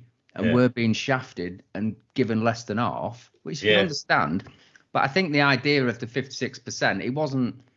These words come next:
Speaker 1: like we, we need to give the Jews more. It was just part of it was where the territory sort of laid. It sort of made sense. And also they were expecting so many more Jews
Speaker 2: Yeah,
Speaker 1: to
Speaker 2: yeah.
Speaker 1: move there. So the, so it was nearly half and half. But I think if it might, if it would have been the other way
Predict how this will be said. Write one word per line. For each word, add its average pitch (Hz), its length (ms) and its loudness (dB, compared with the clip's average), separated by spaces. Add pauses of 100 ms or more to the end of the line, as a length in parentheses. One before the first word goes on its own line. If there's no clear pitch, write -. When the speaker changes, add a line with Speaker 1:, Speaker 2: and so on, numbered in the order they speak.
(360)
Speaker 1:
like 107 340 0
we, 110 140 -4
we 104 100 0
need 110 220 2
to - 80 -14
give 101 120 -4
the 101 80 -10
Jews 98 320 -4
more. 117 220 4
It 98 100 0
was 117 100 -4
just - 460 -8 (160)
part 127 260 4 (120)
of 104 80 -6
it 98 220 -4
was 98 180 -6
where 110 240 2
the 98 100 -4
territory 98 800 -2
sort 101 240 -4
of 95 120 -6
laid. 98 600 0 (460)
It 98 140 -8
sort 110 200 -4
of 98 80 -4
made 101 340 -2
sense. 92 480 -2
And 117 180 -2
also 131 360 0
they 98 80 -4
were 107 100 -2
expecting - 560 -4
so 107 300 -2
many 104 200 -2
more 180 300 4
Jews 92 580 -4 (380)
Speaker 2:
Yeah, 107 160 0
Speaker 1:
to 107 80 4
Speaker 2:
yeah. 104 160 4
Speaker 1:
move 95 320 0
there. 73 260 -2
So - 180 -4
the, 107 180 -2 (300)
so 156 160 -2
it 156 100 0
was 175 160 0
nearly 240 440 8
half 107 360 2
and 87 100 -6
half. 90 340 -4
But 127 160 0
I 135 60 2
think 170 420 -2
if 139 140 -6
it 160 120 -4
might, 156 320 0
if 139 120 -6
it 117 80 -4
would 165 140 0
have 190 80 0
been 170 120 -2
the 165 160 0
other 156 160 2
way 117 500 0